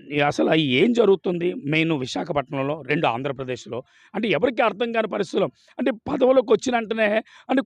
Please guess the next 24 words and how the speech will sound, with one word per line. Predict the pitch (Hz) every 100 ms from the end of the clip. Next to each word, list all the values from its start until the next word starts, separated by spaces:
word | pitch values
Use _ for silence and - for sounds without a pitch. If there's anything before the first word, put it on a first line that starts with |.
| -
కొన్ని, | 254 240 226 220
ఆ, | 196 190 180
ఈ, | 180 277
అంటే | - 180 202
కట్టడాలు | 185 170 247 240
విరగొట్టడం | 175 214 190 220 214 202
జరిగింది. | 208 185 208
అయితే | 262 -
మరి | 226 202
జగన్మోహన్ | 165 190 214 208
రెడ్డి | 196 180
గారు | 185
ఉన్నారు, | 180 202
ఆయన | 233 196
యొక్క | 185 202
నివాసం | 170 151 147 160 220 220 196
ఏదైతే | 190 190 190
ఉందో | 196
తాడేపల్లిలో, | 175 165 175 165 156 240 _ _ -
ఆ |
గుంటూరు | 151 160 208 220
ప-, | 196 180 165
పరిసర | 175 175 180
ప్రాంతంలో | 170 170 151 175